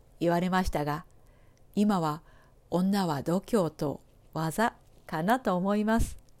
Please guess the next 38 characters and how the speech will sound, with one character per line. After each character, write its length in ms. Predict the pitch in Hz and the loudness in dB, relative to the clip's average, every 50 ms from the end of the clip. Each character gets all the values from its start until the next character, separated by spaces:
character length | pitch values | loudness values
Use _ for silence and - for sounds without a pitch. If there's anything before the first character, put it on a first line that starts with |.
| - - - - - _ - - - - - - - - - - - - - - - _ _ _ - _ - - - - - | -20 -20 -20 -20 -20 _ -20 -20 -20 -20 -20 -20 -20 -20 -20 -20 -20 -20 -20 -20 -20 _ _ _ -20 _ -20 -20 -12 -2 4
ポ 120 | 202 208 | 6 6
イ 80 | 214 214 | 6 6
ン 60 | 208 | 4
ト 140 | - 220 214 | 4 6 6
は、 280 | 214 214 214 220 226 - - - - - - - - - - - | 8 6 6 4 0 -8 -18 -20 -20 -20 -20 -20 -20 -20 -12 -2
相 280 | - 160 190 220 247 240 | 2 4 6 6 4 4
手 200 | - - 277 277 | 2 2 2 2
と 360 | - - 185 165 151 147 - - - | 4 4 4 4 4 2 -2 -4 -2
自 160 | - 165 170 | 0 0 2
分 220 | 180 208 226 233 233 | 4 4 4 6 6
の 260 | 240 240 233 247 - - - - - - - - - - - - - | 6 4 4 2 0 -4 -18 -20 -20 -20 -20 -20 -20 -20 -20 -16 -4
共 260 | - - 269 302 311 | 2 4 6 6 6
通 220 | 302 - 330 330 | 6 4 4 4
の 120 | 320 320 302 | 4 4 4
目 200 | 311 311 311 - | 2 0 0 0
標 220 | - - 285 277 | 2 4 6 6
を 300 | 277 269 277 277 262 - - - - - - - | 8 8 6 6 4 2 -6 -20 -20 -20 -20 -12
設 300 | - - 180 160 156 - | -4 0 0 0 0 2
定 240 | - 202 208 220 | 4 4 4 4
す 140 | - - 240 226 | 4 4 4 4
る 100 | 247 240 | 6 6
こ 140 | - 254 | 4 4
と 140 | 247 277 262 | 6 6 6
で 140 | 233 208 214 | 6 6 6
す。 220 | - - - - - - - - - - - - - - - - - - - - - - _ _ - - - _ - - | 4 2 0 -12 -16 -16 -18 -20 -20 -20 -20 -20 -20 -20 -20 -20 -20 -20 -20 -20 -20 -20 _ _ -20 -20 -20 _ -10 -2
例 280 | - 185 185 - 247 247 | 2 2 6 8 10 10
え 60 | 233 | 10
ば、 240 | 196 190 190 190 - - - - - - - - - - - | 8 6 4 4 0 -4 -16 -20 -20 -20 -20 -20 -20 -20 -18
夫 300 | - - - 240 262 277 | -6 2 6 6 8 8
婦 200 | 277 302 311 302 | 8 6 4 4
間 320 | - 262 220 196 180 165 | 6 6 4 4 4 2
の 340 | 156 151 151 143 - - - - - - - | 0 -2 -4 -4 -6 -8 -12 -16 -20 -20 -8
家 160 | - - 160 | -2 -2 0
事 140 | 151 185 185 | 4 4 6
分 200 | 185 220 233 247 | 8 8 6 6
担 240 | - 233 208 196 185 | 6 4 4 4 6
な 120 | 175 175 | 4 4
ら、 200 | 165 165 170 185 | 4 4 2 0